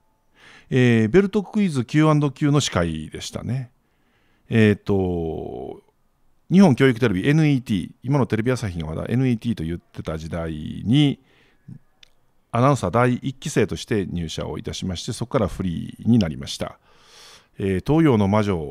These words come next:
の女子バレー、あー、大松さん、あの時のベンチリポーターだったな。あー、そうですか。えー、えー、ご病気をされておりましたが、亡くなりはったそうで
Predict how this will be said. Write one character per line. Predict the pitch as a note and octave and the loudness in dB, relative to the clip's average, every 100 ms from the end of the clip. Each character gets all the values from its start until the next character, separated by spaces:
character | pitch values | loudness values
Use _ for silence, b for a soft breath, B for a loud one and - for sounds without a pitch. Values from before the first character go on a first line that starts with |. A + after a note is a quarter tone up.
| C2 | -12
の | C2 A1+ - - - | -14 -16 -18 -20 -6
女 | G#2+ | -4
子 | A2+ | 0
バ | A#2+ G#2+ | 2 2
レ | |
ー、 | C#2+ - | 0 -8
あ | - G2+ G2 | -6 -2 -2
ー、 | F2 | -2
大 | A2 | -2
松 | G2 - | -2 -4
さ | D#2+ | -10
ん、 | C2+ - | -10 -6
あ | |
の | C3+ C#3 | -4 -4
時 | A2+ | -6
の | F2 | -6
ベ | E2 B2 | -2 -4
ン | |
チ | B2 | -4
リ | A#2 | -6
ポ | A2 G#2 | -6 -6
ー | F#2 | -8
タ | - | -10
ー | - | -12
だ | - | -16
っ | |
た | - | -16
な。 | D2+ | -14
あ | F#2+ | -14
ー、 | |
そ | G2 G#2+ | -10 -8
う | |
で | G2+ | -6
す | G2 - | -8 -12
か。 | - - C#2 - | -12 -12 -12 -16
え | - G2 F#2+ E2+ D#2 - B B B B B B B B - | -8 -4 -4 -4 -10 -18 B B B B B B B B 0
ー、 | |
え | A#2 A2+ G#2+ G#2 G#2 G2+ G2 | 2 4 2 2 2 2 0
ー、 | G2 | 0
ご | A2+ | 0
病 | A2+ G#2 | 0 0
気 | |
を | G#2 | 0
さ | A2 | 0
れ | A2 | 0
て | - G#2+ | 0 0
お | |
り | G#2 | 2
ま | G2+ | 0
し | - - | -4 -8
た | E2 D#2+ - - - B1 | -8 -8 -12 -14 -16 -6
が、 | A2 A#2 G#2 _ _ _ _ _ | 0 0 0 _ _ _ _ _
亡 | G#2 F#2+ | -2 -2
く | G2+ | 0
な | F2+ | -2
り | |
は | D#2 | -4
っ | F2 _ | -8 _
た | - | -14
そ | - - - | -12 -12 -14
う | - | -14
で | G#1 - | -16 -18